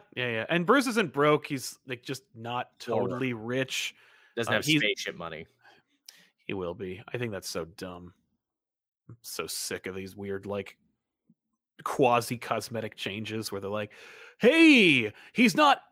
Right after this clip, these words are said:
Speaker 1: as rich." Like, sh-, sh-
Speaker 2: It's funny that he got broke around the same time Iron Man got broke, too. And so both the rich guys are <laughs> dealing with that right now.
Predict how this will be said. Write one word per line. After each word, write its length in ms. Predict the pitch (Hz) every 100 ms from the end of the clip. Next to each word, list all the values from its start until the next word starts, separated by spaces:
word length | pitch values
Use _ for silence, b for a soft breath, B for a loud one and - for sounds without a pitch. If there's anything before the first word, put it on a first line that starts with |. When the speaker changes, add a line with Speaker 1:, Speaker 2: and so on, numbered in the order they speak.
| _
Speaker 1:
as 540 | 180 240 370 494 370 320
rich." 360 | 220 190 180 202
Like, 120 | 208
sh-, 340 | - - - - -
sh- 320 | - - - -
Speaker 2:
It's 100 | _
funny 200 | 226 208
that 140 | 143
he 140 | 131 156
got 260 | 147 120
broke 300 | 110 120 123
around 200 | 117 107
the 80 | 110
same 260 | - 120 110
time 240 | 117 104
Iron 300 | 98 101 98
Man 200 | 90 85
got 280 | 85 87 90
broke, 340 | 95 92 87 -
too. 260 | 110 95
And 120 | 90
so 380 | 85 92 92 87 85 87
both 340 | 117 110 98
the 80 | 104
rich 280 | 90 98 -
guys 360 | 120 104 -
are 40 | 107
<laughs> 20 |
dealing 400 | - 147 - 139
with 100 | 110
that 220 | 104 101
right 240 | - 113 104
now. 360 | 104 85 98